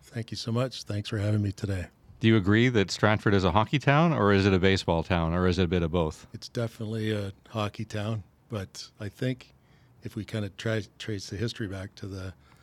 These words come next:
Speaker 1: the old Crawlers and the C N R, that there's been some great baseball teams that have played in this town.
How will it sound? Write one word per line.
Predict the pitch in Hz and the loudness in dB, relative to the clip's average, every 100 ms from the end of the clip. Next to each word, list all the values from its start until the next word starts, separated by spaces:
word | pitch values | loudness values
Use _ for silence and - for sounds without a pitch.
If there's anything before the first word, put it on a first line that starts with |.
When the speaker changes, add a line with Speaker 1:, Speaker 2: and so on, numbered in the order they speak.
| _ _ | _ _
Speaker 1:
the | - | -10
old | 104 101 | -8 -8
Crawlers | - 110 110 110 107 98 | -8 -4 -4 -4 -6 -8
and | 101 95 | -10 -8
the | 95 92 | -10 -10
C | 90 - 113 | -12 -6 -6
N | 98 | -4
R, | 104 107 107 | -6 -6 -6
that | 104 - | -10 -12
there's | 104 98 | -12 -10
been | - 101 | -10 -10
some | - 95 | -10 -12
great | 107 98 | -10 -12
baseball | - 98 101 107 | -12 -12 -12 -16
teams | 92 107 98 95 | -12 -10 -8 -8
that | 98 | -10
have | 98 - _ _ _ _ | -12 -16 _ _ _ _
played | 117 110 | 0 0
in | 104 95 | -2 -8
this | 92 | -10
town. | - 98 92 | -14 -12 -12